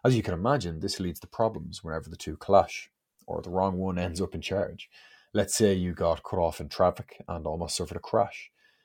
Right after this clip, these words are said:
You come home to your partner and share the disturbing event. Trying to calm you down, they tell you that, luckily, it all turned out fine. If you are still in chimp mode,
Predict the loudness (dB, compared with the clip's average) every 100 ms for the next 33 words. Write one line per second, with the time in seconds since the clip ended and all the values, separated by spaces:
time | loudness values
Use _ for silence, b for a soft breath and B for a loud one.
0 | _ -2 0 0 0 0 0 -4 -4 4
1 | 4 4 -2 -8 -10 -6 -4 -4 -4 -8
2 | -6 -6 -4 -4 -2 -4 -6 -20 _ _
3 | _ _ _ _ -4 2 4 2 -2 -2
4 | -2 -2 -2 0 -2 -6 -8 -4 0 0
5 | 0 -2 -2 -8 -8 -6 -4 -6 -8 -12
6 | -10 -8 -6 -8 -8 -4 -4 -4 -2 -4
7 | -4 _ B B B B B -4 -4 0
8 | 2 2 2 -2 0 -2 -4 -4 -6 -6
9 | -6 -6